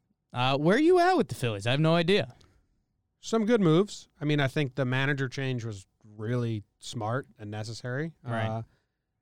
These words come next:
Speaker 2: we wa-, we went to Phillies camp, and I, and I, we're, if you don't know this already, Jake and I are Yankees fans, um, and they have so many ex-Yankees in
Speaker 1: Yeah.
Speaker 2: the clubhouse. We wa-, we were in the clubhouse. Like, they have David Robertson, Didi Gregorius, um, Joe Girardi,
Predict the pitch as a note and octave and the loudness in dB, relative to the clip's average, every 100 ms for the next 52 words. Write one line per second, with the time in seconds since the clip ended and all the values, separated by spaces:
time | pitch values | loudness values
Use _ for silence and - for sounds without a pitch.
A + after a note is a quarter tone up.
0 | _ - D#3 G#3 G#3 G3 G3 G#3 G3 E3 | _ 0 2 6 6 6 6 4 2 0
1 | F3 D#3 B2+ D3 C3+ A#2+ B2 B2 B2+ B2+ | 2 2 0 -6 -8 -8 -10 -12 -12 -12
2 | C3 C3 C#3 C#3 - B2+ C#3 B2 D3+ D#3 | -12 -10 -10 -10 -14 -14 -10 -2 0 0
3 | - - C3 C#3+ B2+ A2+ A#2 A2+ A2+ A#2 | -2 -6 0 2 2 -2 -6 -6 -6 -6
4 | A#2 A#2 A2+ A2 A#2+ A#2 A2+ - A#2 A#2 | -6 -6 -8 -6 -6 -6 -10 -10 -8 -8
5 | A2+ - _ - G#2 G2+ G2 F#2+ G2 _ | -8 -12 _ -14 -10 -10 -10 -12 -16 _
6 | _ _ _ A#2 D#3 E3 - E3 A3 F3+ | _ _ _ -4 0 0 0 0 0 0
7 | B2 G#2+ - A#2+ C3 B2 G#2 F#2 A#2 A2 | -2 -6 -8 -6 -6 -6 -10 -12 -12 -10
8 | A2 G2+ A#2+ F2 F#2 D3 D#3 D3+ E3 C3+ | -6 -6 -6 -10 -6 -4 -2 0 0 0
9 | C#3+ A#2+ - C#3 A2+ F#2+ G#2+ G#2+ C#3 A2 | -2 -6 -4 -4 -4 -10 -12 -8 -6 -6
10 | G#2 A#2 G#2 A2 D3+ D#3+ D3 D#3+ C3 A#2 | -6 -8 -8 -6 -4 -4 -6 -8 -8 -8
11 | A2 A2 A2+ D3+ D#3 D3+ C#3 - _ _ | -10 -10 -6 -2 0 -2 -4 -10 _ _
12 | _ _ _ _ A#2 A2 G#2 G2+ F#2+ - | _ _ _ _ -8 -6 -6 -8 -10 -12
13 | - C3 A#2 A2+ A#2+ D3+ D3 C#3+ C#3 | -6 -4 -4 -6 -2 0 0 0 -2